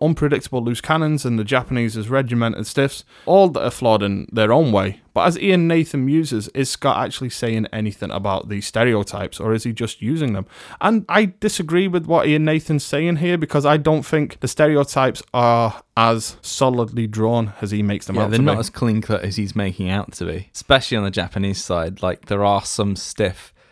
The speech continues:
Speaker 2: stock characters there, but when you've got characters like Sato and even, um,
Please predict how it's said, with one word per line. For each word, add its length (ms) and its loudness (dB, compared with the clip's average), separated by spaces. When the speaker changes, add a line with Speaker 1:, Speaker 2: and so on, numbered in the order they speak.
Speaker 2:
stock 400 -6
characters 460 0
there, 180 2
but 140 -6
when 160 0
you've 100 -2
got 140 -4
characters 420 -4
like 200 -4
Sato 540 0
and 160 0
even, 480 0
um, 320 0